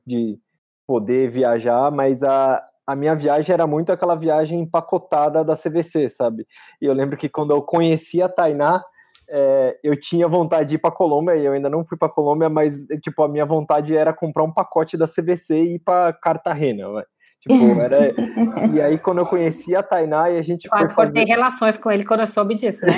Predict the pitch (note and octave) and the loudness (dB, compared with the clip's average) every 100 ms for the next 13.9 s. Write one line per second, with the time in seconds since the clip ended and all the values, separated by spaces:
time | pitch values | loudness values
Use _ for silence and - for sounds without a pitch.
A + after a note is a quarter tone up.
0 | - B2+ F#3+ - D4 D4 D#4+ F4 F4 E4 | 0 0 0 2 0 2 2 4 4 4
1 | D4+ D4 C#4 G3 A3+ G3 E3 E3 - _ | 4 2 4 4 4 4 2 0 -4 _
2 | _ _ A3 - - - - - E3 D#3+ | _ _ -14 -14 -16 -16 -18 -14 0 4
3 | D3+ D3 E3 E3+ E3+ E3+ E3 D#3 D#3 F3 | 4 4 2 2 0 0 0 0 -2 -4
4 | F3 - F3 - F#3 C#3 D3+ E3+ D3+ C#3+ | -6 -2 -2 0 -2 0 -2 -2 -4 -2
5 | D3+ E3+ D3 C3+ C#3+ E3+ D#3+ C3+ _ _ | 0 0 0 0 2 0 -4 -12 _ _
6 | _ _ - B2+ B2 B2 A#2+ A#2+ A#2+ A#2 | _ _ -8 -4 -2 -2 -2 -2 -2 -4
7 | A2 - B2+ - D#3 D3+ C3+ - D3 B2 | -6 -6 -6 0 2 4 4 2 -2 -4
8 | _ _ _ _ _ _ _ D3+ C#3+ D3+ | _ _ _ _ _ _ _ -4 0 2
9 | C#3+ C#3+ C#3 C3 B2+ A2+ B2+ A3+ E4 A3 | 2 2 0 -2 -4 -2 0 0 0 0
10 | B2+ A2+ - - A2+ A#2 A2+ A2 A2+ A#2+ | 0 -2 -8 -10 -8 -4 -4 -4 -6 -6
11 | D3 E3 B2 A2 A2+ C3 D#3+ D#3+ E3 D#3 | -8 -8 -8 -10 -8 -6 -4 -6 -6 -6
12 | D#3 D#3 D3+ D#3 D#3 G3 G#3 D4+ E4 E4 | -2 0 0 -2 -2 -2 0 0 0 -2
13 | - - F4 E4+ D4+ E3+ - B2 A#2 | -8 -10 -8 -2 0 2 0 2 0